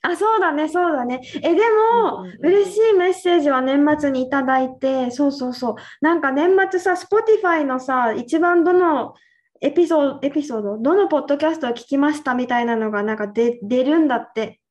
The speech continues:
Speaker 1: それで、
Speaker 2: うんうんうん。
Speaker 1: 三名の方が、ヨギ伝が一位でしたってメッセージを送ってくれて。
Speaker 2: マジ？
Speaker 1: そうそうそう。
Speaker 2: そんなに聞いてくれてんの？
Speaker 1: そう、全部聞いてて、しかも、あ、でもね、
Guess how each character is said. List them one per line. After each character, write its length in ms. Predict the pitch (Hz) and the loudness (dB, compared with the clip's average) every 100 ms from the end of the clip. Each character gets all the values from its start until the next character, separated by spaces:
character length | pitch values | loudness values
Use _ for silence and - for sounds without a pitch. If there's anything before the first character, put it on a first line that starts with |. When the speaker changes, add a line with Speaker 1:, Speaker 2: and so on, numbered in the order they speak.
| _ _ | _ _
Speaker 1:
そ 140 | - 311 | -2 2
れ 140 | 349 | 4
で、 440 | 339 415 381 220 226 | 4 4 4 0 -4
Speaker 2:
う 40 | |
ん 40 | |
う 60 | 262 | -6
ん 60 | 233 | -2
う 20 | 240 | 0
ん。 20 | |
Speaker 1:
三 320 | 381 427 427 | 2 4 2
名 180 | 427 381 | 2 2
の 140 | 320 | 2
方 300 | 311 311 269 | 0 0 -2
が、 480 | 233 240 247 226 - | 0 2 2 0 0
ヨ 140 | 262 330 | 0 4
ギ 160 | 370 | 4
伝 280 | 359 339 294 | 2 0 -2
が 300 | 262 269 247 | 0 0 0
一 340 | 247 247 285 | -2 -4 -2
位 20 | 277 | 0
で 100 | 277 | -2
し 140 | 277 | -2
た 120 | 220 | -6
っ 100 | 214 214 | -6 -4
て 80 | |
メ 140 | 208 240 | -4 -4
ッ 20 | |
セ 220 | 247 233 | -4 -4
ー 20 | |
ジ 100 | 226 | -2
を 40 | 220 | -4
送 160 | 220 | -4
っ 20 | 214 | -8
て 160 | 214 | -6
く 100 | 220 | -4
れ 140 | 214 208 | -4 -2
て。 420 | 208 208 202 202 _ _ _ _ _ _ _ _ 190 | -2 -2 -4 -10 _ _ _ _ _ _ _ _ -8
Speaker 2:
マ 460 | 196 220 269 359 | -4 0 0 0
ジ？ 540 | 370 220 202 208 381 - 349 | 0 0 2 2 -2 -6 0
Speaker 1:
そ 140 | 349 | 0
う 40 | |
そ 200 | - 339 | 2 0
う 40 | 311 | 0
そ 60 | |
う。 20 | 392 | 0
Speaker 2:
そ 0 | |
ん 40 | |
な 60 | 330 | 0
に 40 | |
聞 20 | |
い 40 | - | 0
て 40 | |
く 80 | 392 | -4
れ 80 | 320 | -8
て 120 | 339 | -10
ん 80 | 320 | -10
の？ 380 | 208 175 175 262 | -10 -10 -16 -16
Speaker 1:
そ 600 | - 349 392 392 349 240 | -2 2 4 4 2 0
う、 180 | 214 214 | -4 -4
全 300 | 330 370 339 | 0 2 2
部 80 | 311 | 0
聞 380 | 302 277 277 | 0 -2 -2
い 40 | 277 | 0
て 120 | 277 | -2
て、 380 | 285 403 453 320 | 0 0 2 0
し 80 | - | 0
か 140 | 370 | -2
も、 80 | 277 | 0
あ、 100 | 330 | 2
で 80 | 349 | 2
も 100 | 302 | 2
ね、 260 | 277 254 | 0 -4